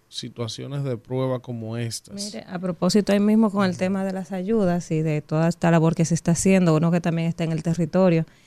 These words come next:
Speaker 2: eh, te manda las imágenes, Kelvin, es el alcalde Carlos Guzmán, que ha estado llevando alimentos, ha estado trabajando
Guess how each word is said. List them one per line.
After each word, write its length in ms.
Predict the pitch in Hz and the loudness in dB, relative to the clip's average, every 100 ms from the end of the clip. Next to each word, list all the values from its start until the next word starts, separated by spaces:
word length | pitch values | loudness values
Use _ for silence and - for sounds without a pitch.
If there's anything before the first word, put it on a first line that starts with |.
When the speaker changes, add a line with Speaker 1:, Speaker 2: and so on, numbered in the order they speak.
| _ _ - | _ _ 2
Speaker 2:
eh, 140 | 165 | 2
te 140 | 156 165 | 4 4
manda 240 | 160 160 | 6 6
las 260 | 170 170 - | 6 4 0
imágenes, 600 | 180 165 175 170 165 160 | 2 4 4 4 4 0
Kelvin, 380 | - 196 170 156 | 2 4 4 2
es 180 | 156 - | 0 2
el 100 | 170 | 4
alcalde 440 | 160 170 170 170 | 4 4 4 4
Carlos 260 | 170 165 175 | 2 2 2
Guzmán, 400 | 185 190 175 180 _ _ _ _ _ | 4 4 2 -2 _ _ _ _ _
que 120 | 180 | 2
ha 80 | 185 | 2
estado 260 | 185 208 | 4 2
llevando 340 | 202 190 180 180 | 4 2 2 0
alimentos, 760 | 160 160 170 196 202 185 175 | 0 0 0 2 2 4 4
ha 20 | 175 | 4
estado 260 | 165 175 | 6 4
trabajando 880 | 170 170 160 160 170 170 175 165 156 | 6 4 6 6 8 8 6 6 4